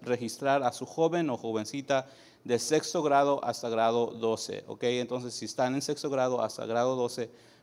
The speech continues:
pueden asistir a esta conferencia, estilo conferencia que es este año Freedom Weekend, ¿ok? Ah, bueno, muy bien.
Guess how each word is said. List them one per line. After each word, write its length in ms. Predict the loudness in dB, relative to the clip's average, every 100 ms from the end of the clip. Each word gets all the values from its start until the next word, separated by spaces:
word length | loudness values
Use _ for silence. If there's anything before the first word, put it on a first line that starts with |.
| _
pueden 480 | 4 6 6 4 2
asistir 580 | -2 -4 -8 -2 -2
a 160 | 2 2
esta 220 | 2 -6
conferencia, 800 | -6 -6 -4 -6 -6 -6 -6 -6 -10 -20 _ _
estilo 460 | 4 6 8 8 8
conferencia 600 | 6 4 4 4 2 2
que 100 | 0
es 100 | 0
este 220 | -2 0
año 260 | 0 -2 -6
Freedom 420 | -4 -2 -2 -2
Weekend, 340 | -4 -4 -6
¿ok? 140 | -4 0 0 -2 -16 -16 2
Ah, 340 | 6 8 6 4
bueno, 340 | 8 8 6 2 -16 -20 _ _ _ _ 2
muy 280 | 6 10 10
bien. 460 | 12 8 8 2